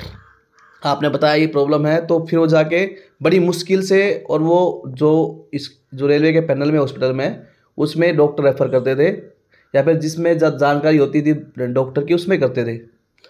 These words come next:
ऐसा ये बात कटिंग में बोला गया है, लेकिन ऐसा रियल में भी था, लेकिन जल्दी से पहले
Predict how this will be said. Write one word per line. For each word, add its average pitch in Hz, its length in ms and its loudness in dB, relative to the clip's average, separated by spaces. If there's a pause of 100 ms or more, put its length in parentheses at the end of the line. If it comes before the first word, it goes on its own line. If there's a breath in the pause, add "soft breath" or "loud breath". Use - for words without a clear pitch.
(140 soft breath)
ऐसा 131 180 0
ये 160 100 4
बात 160 240 2
कटिंग 156 220 -4
में 156 140 2
बोला 139 180 2
गया 143 200 2
है, 165 80 -2
लेकिन 147 240 0
ऐसा 151 280 0
रियल 143 280 0
में 151 100 2
भी 151 80 2
था, 127 400 -4
लेकिन 147 240 -2
जल्दी 143 220 0
से 160 120 -4
पहले 151 220 -2